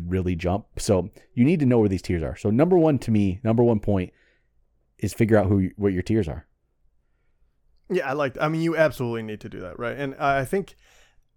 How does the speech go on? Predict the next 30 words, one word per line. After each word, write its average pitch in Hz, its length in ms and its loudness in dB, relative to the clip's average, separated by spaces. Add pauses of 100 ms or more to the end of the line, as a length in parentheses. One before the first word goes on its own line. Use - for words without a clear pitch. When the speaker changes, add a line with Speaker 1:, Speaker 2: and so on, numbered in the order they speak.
Speaker 2:
the 131 500 -4 (120)
more 147 300 0
you 180 160 -4
do 131 200 -2
that 170 220 0
and 131 160 -4
the 123 100 -4
more 127 300 0
you're, 123 460 -2 (1040)
uh, 131 160 2
strenuous 156 600 -2
about 165 260 0
it, 170 180 -4
the 135 80 -4
more 139 340 0
that 131 260 2
you 120 340 -4
really 139 300 0
nitpick 131 580 -2
about 117 440 -2 (260)
who 160 160 0
belongs 143 440 0
in 123 100 0
what 123 220 0
tier 131 540 -2
and 123 220 -6
be 117 140 -10
honest 127 380 -4
about 170 240 -2
it, 180 140 -8